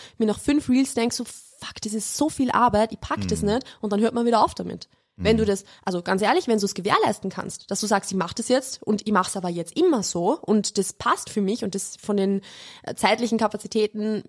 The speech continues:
Speaker 1: ist es für mich in Ordnung, was das braucht oder ich kann's vielleicht auslagern oder sowas, weil das ist ja auch was, äh, was vollkommen legitim ist, dass man dann halt den Schnitt zum Beispiel auslagert oder so, dann ist es ja, dann ist es ja super. Dann, dann spricht ja nichts dagegen, das zu tun.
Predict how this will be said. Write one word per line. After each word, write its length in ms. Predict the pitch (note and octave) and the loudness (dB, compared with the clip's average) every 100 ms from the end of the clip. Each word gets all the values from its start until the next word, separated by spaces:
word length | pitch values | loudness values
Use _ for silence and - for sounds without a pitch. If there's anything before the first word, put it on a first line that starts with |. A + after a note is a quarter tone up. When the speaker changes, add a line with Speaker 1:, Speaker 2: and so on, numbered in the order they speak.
| - | -14
Speaker 1:
ist 200 | - A3 | -4 -2
es 100 | A3+ | 0
für 80 | - | 2
mich 140 | G#3+ G3 | 2 2
in 80 | |
Ordnung, 400 | - D4 D#4+ G3 | 2 2 2 -2
was 160 | F3+ - | -2 -8
das 100 | F3+ | -12
braucht 440 | - E3+ F3+ - | -4 2 2 2
oder 120 | G3+ F#3 | 2 2
ich 60 | |
kann's 240 | - G3+ - | 0 -2 -2
vielleicht 240 | F3+ - | -6 2
auslagern 560 | G#3 C#4 G#3+ F#3 F#3+ F#3 | 4 4 2 0 0 -2
oder 120 | F3+ | -2
sowas, 360 | - F3+ A3+ | -2 -2 -2
weil 60 | F#3+ | -2
das 140 | F3+ | -6
ist 120 | F#3 F#3+ | -6 2
ja 80 | |
auch 160 | G3+ - | 2 4
was, 260 | F#3+ - - | -2 -2 -4
äh, 160 | D#3+ F3+ | -6 -4
was 200 | F3+ - | -6 -4
vollkommen 320 | E3+ G3+ G3 | -4 0 0
legitim 380 | F#3+ F#3+ A3 G#3+ | 0 0 4 4
ist, 120 | G#3+ | 4
dass 100 | F#3 | 0
man 260 | F3+ F3+ - | 0 -2 -2
dann 180 | F#3 | 0
halt 140 | F#3 F3+ | 0 -2
den 80 | F3 | -2
Schnitt 220 | - A3+ | -2 -2
zum 100 | A#3 | 0
Beispiel 220 | F#3+ - | 0 -2
auslagert 460 | - F3+ F#3 F#3 F#3+ | -2 0 0 -2 -4
oder 100 | G3 | -4
so, 220 | A#3 D4 - - - - - - _ _ _ | -2 -2 -6 -16 -16 -18 -20 -20 _ _ _
dann 120 | A3 | 4
ist 120 | B3 | 4
es 80 | A3+ | 6
ja, 180 | A3 G#3+ - | 4 2 0
dann 140 | A3+ | 2
ist 140 | A3+ G#3+ | 2 0
es 80 | |
ja 100 | G3 | -2
super. 380 | F#3+ C4+ - - _ - | 0 -2 -2 -12 _ -4
Dann, 180 | G3 | -2
dann 340 | G3 F#3+ F#3 F3+ | 0 0 0 -2
spricht 260 | G3 - G#3 | 0 -2 0
ja 60 | G3+ | 0
nichts 160 | G#3 | 0
dagegen, 240 | G3+ G3 F#3+ | -2 0 -2
das 100 | - | -2
zu 100 | F#3 | -2
tun. 280 | A3+ F#3 | 0 0